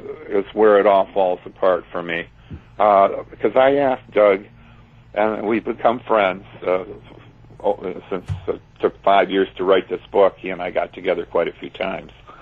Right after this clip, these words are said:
And, uh, he made that, uh, pronouncement at a Kiwanis meeting in Ann Arbor. And I asked him, I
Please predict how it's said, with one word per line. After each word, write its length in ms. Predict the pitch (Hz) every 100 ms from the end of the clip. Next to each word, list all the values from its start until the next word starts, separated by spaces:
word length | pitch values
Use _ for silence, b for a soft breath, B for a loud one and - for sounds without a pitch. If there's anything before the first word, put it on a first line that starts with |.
| B B B B B B
And, 440 | 117 117 113 104
uh, 300 | 113 113 110 110 - - - - - - - - - - - b b b
he 160 | - 151
made 280 | 147 165
that, 340 | 143 135 120 - -
uh, 360 | 117 113 113
pronouncement 920 | 107 - 120 117 110 110 - 107 104
at 120 | 101 104
a 80 | 104
Kiwanis 540 | - 123 156 151 -
meeting 360 | 113 113 104 104
in 340 | 98 92 - -
Ann 380 | 95 - 117 104
Arbor. 460 | 120 143 107 82 - - B B B B B
And 560 | 120 110 107 104 117 - - _ - -
I 300 | 101 95 104 101
asked 300 | 113 156 -
him, 160 | 107
I 120 | 92